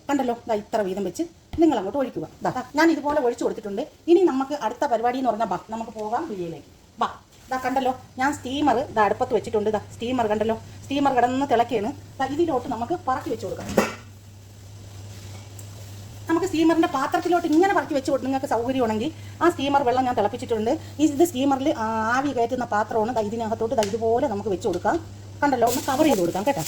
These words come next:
ഇതൊന്ന് കവർ ചെയ്തിട്ട് ദാ ഇതുപോലെ നമുക്കിതൊന്ന് നല്ലതുപോലെ ഒന്ന് കവർ ചെയ്തതിന് ശേഷം, കണ്ടോ മക്കളെ, നിങ്ങളെല്ലാവരും കണ്ടല്ലോ, ദാ കവർ ചെയ്തിട്ട് നമുക്കിതൊന്ന് സ്റ്റീമിലോട്ട് വെച്ച് കൊടുക്കാം. ദാ സ്റ്റീം നിങ്ങൾ കണ്ടല്ലോ ഇവിടെ കിടക്കുന്നത്.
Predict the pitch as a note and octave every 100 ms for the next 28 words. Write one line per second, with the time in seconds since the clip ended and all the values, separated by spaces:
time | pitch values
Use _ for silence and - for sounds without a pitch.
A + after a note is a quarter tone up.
0 | - C4+ C4+ E4+ A3+ A3+ C4+ G#3+ A#3 F4+
1 | F#4 - - - A#3 A#3+ A#3+ B3 D4+ A#3
2 | A#3 A#3 A#3+ B3 G#3 A3+ B3 G#3+ A#3+ A#3+
3 | A#3 G3+ C4 B3+ G#3 G#3+ A#3+ A3 G#3 D4+
4 | - - - - - - C#4 C#4+ C#4 C#4+
5 | C#4 C4 B3 C4+ C#4 D4 B3 C4 C#4 D#4
6 | - - - - - - - - - -
7 | - - - - - - - - A3 -
8 | B3 C#4+ D4+ A3+ A#3+ C#4 G#4 - - -
9 | D4+ C#4 B3 A#3+ E4+ - C4+ D4+ A#3+ A3
10 | F4+ G#3 F3+ F3+ A#3 - - - - E4+
11 | E4 D#4 C#4 C4+ C4+ C4 B3+ A#3+ B3